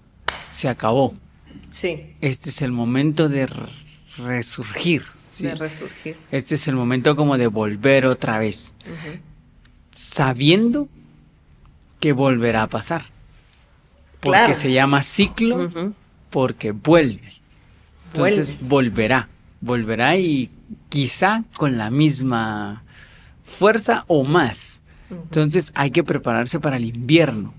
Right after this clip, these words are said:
Speaker 1: Y la preparación para el invierno inicia desde el primer momento en donde sale el sol. No, no hay que esperar hasta el otoño, ya no se puede.
Speaker 2: Sí.
Speaker 1: Ahorita mismo en primavera se empieza a prema-, a preparar todo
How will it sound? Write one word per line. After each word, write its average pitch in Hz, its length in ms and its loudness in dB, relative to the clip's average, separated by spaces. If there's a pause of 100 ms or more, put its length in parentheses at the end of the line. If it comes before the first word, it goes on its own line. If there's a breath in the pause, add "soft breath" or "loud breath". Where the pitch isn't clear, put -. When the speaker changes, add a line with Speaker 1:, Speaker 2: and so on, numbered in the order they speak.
(680 loud breath)
Speaker 1:
Y 143 180 2
la 131 120 2
preparación 127 640 -2
para 151 140 0
el 131 100 -2
invierno 147 600 0
inicia 135 800 2
desde 127 420 2
el 117 140 0
primer 131 560 2
momento 180 580 0
en 185 120 -2
donde 123 300 0
sale 131 260 0
el 113 140 -2
sol. 147 260 -4 (760 soft breath)
No, 139 240 -2
no 139 220 0
hay 147 140 2
que 139 680 0 (260 loud breath)
esperar 147 800 6
hasta 139 280 0
el 123 80 0
otoño, 170 460 4
ya 135 200 4
no 139 120 2
se 131 120 -4
puede. 139 260 0
Speaker 2:
Sí. - 60 -14 (400 soft breath)
Speaker 1:
Ahorita 131 600 4
mismo 165 340 4
en 143 80 0
primavera 131 500 0
se - 160 -4
empieza 131 280 -2
a - 20 -2
prema-, 117 480 0
a 123 120 -4
preparar 117 440 0
todo 233 340 2